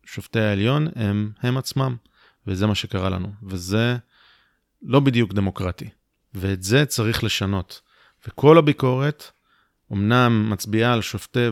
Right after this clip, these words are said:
על שופטי בג"ץ, אבל אליהם, במ-, לא באמת יש לי ביקורת, אני לא מצפה שהם ישנו משהו, הביקורת חריפה וחדה, כדי שהפוליטיקאים שלנו יבינו שלציבור אכפת מזה, וזה לא הגיוני,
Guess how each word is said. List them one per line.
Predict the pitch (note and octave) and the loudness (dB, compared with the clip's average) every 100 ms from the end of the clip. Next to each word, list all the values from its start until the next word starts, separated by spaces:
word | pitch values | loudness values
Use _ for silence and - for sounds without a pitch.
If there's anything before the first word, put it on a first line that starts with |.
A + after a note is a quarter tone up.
| - | -4
על | C#3 G#2 | -10 -10
שופטי | - - C3+ | -10 -4 -2
בג"ץ, | A#2+ G#2 D#3 E3+ B2 | -2 0 0 0 -2
אבל | G2+ G#2 G#2+ - | 0 0 0 -4
אליהם, | B2+ A#2 C3 D#3+ D#3+ - | -6 -2 0 0 -2 -6
במ-, | G#2+ G#2+ C3 - - | -2 0 0 -6 -8
לא | A#2+ D3 | -2 0
באמת | F3+ D3 C3+ C#3 C#3 | 2 2 2 0 0
יש | C3+ B2 | -4 -4
לי | B2+ | -6
ביקורת, | A#2 D3 G#2+ | -2 0 2
אני | G#2 | 0
לא | C3+ | 0
מצפה | - E3 D#3 | -2 -4 -2
שהם | - B2+ C#3 | -2 0 2
ישנו | C3+ - A#2+ E3 | 0 0 2 2
משהו, | A2+ - G2 | 0 -4 -6
הביקורת | F#2 - C#3+ E3 D#3+ - - _ - | -8 0 4 4 2 -6 -20 _ -10
חריפה | - G2 G2+ - C3 D3+ | -4 -2 -4 -2 0 0
וחדה, | A#2+ A2+ G2+ F#2 G#2+ D#3+ F3 _ - - _ _ | -2 -4 -6 -2 0 0 -4 _ -20 -20 _ _
כדי | - G2 G#2+ C#3 D3+ | -6 0 4 4 4
שהפוליטיקאים | - A#2 G#2 G#2 - _ _ _ G#2+ A2 G2 - - C#3+ F3+ | 2 2 2 -2 -10 _ _ _ -4 -2 -2 -4 0 2 4
שלנו | - A2 F#2+ F#2+ | 2 2 2 2
יבינו | G2+ F#2+ A#2+ C#3+ | 0 2 2 2
שלציבור | C#3 A#2+ G2+ C3 G#2 - A2+ D3 B2 | 2 0 -2 -4 -6 -4 0 2 2
אכפת | - - A#2+ - | -2 -2 -2 0
מזה, | C3+ D3 C#3+ | -2 -2 -2
וזה | A2 G2 | -2 0
לא | G#2 B2+ | 2 2
הגיוני, | C3 G#2+ G2 A#2 | 2 0 0 0